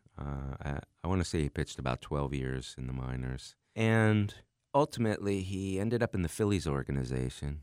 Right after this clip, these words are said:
and one of their major league pitchers had a sore arm and had to miss a start, so they called this guy up from triple A for a spot start.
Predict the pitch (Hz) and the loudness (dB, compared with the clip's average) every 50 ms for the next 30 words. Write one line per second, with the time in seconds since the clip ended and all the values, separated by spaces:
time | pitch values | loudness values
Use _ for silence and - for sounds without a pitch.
0 | - _ _ 80 78 76 76 78 78 76 76 76 76 73 76 80 82 90 107 117 | -12 _ _ -4 -2 0 0 2 2 2 0 0 0 0 0 0 0 2 2 2
1 | 113 90 87 87 87 85 85 87 90 95 98 92 90 80 80 80 73 - _ - | 0 0 0 0 2 2 4 4 2 2 2 0 0 0 0 0 -2 -4 _ -8
2 | 78 73 - - 80 78 73 - 71 67 62 71 - - - 85 82 85 85 - | -8 -6 -4 -4 -6 -6 -6 -6 -6 -6 -6 -6 -8 -4 -4 -2 -2 0 -2 0
3 | - 67 64 64 65 69 69 69 73 76 76 76 76 73 73 71 - - 73 - | 0 0 0 0 0 0 0 0 0 0 0 0 0 0 0 -2 -4 -6 -8 -8
4 | - - - - - 95 82 - - - - - 76 71 71 69 80 76 - - | -6 -2 0 2 2 2 0 -2 -8 -14 -6 -4 -2 -2 0 0 -2 -2 -4 -6
5 | - - - 95 101 104 92 92 - - - 87 82 82 78 - - - - 76 | -12 -4 0 0 0 2 0 -2 -4 -2 0 2 4 4 4 2 0 -4 -8 -8
6 | - - - 85 - - 71 71 71 69 65 - - 67 - - - - 67 64 | -6 -6 -6 -8 -6 -4 -2 0 0 0 0 -2 -6 -8 -8 -6 -2 0 0 0
7 | - - - - - - 57 53 52 50 - | 0 -4 -10 -12 -8 -6 -6 -6 -6 -8 -10